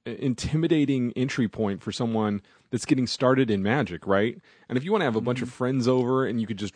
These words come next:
Speaker 1: that play Dominion or Carcassonne or whatever, like, maybe Conspiracy is a really good entry-level thing for them, right?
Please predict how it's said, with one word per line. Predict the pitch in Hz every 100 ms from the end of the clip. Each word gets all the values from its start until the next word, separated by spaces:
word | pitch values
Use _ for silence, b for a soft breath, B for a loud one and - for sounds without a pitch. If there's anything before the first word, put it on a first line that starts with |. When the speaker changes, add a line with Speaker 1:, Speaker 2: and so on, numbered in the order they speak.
| - 123
Speaker 1:
that | 110 110 -
play | - 117 117
Dominion | 101 104 101 101 101 101 104 104 104
or | 101
Carcassonne | 98 - 101 - 107 117 104 104
or | 98
whatever, | 104 107 147 101 98 98 b b b -
like, | 127
maybe | 131 131 143
Conspiracy | 139 113 - 139 139 123 110
is |
a | 98
really | 107 117 110
good | 107 107 104 101 - _
entry-level | 135 127 123 107 98 90 90
thing | - 101 98
for | -
them, | 85 98 78 - _
right? | 98